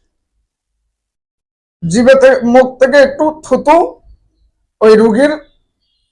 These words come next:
চেহারার মধ্যে দিয়ে দিবেন। সাথে সাথে জিনের জাদু শক্তি আল্লাহর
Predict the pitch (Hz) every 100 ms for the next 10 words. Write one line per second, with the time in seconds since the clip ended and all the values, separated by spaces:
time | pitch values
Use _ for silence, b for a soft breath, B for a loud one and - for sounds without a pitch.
0 | _ _ _ - 226 233 220 208 196 185
1 | 254 196 208 196 165 - - _ _ _
2 | _ _ _ _ _ _ _ _ _ _
3 | - 247 262 226 247 247 185 226 226 190
4 | 165 208 208 233 - 202 - 214 - 226
5 | 247 262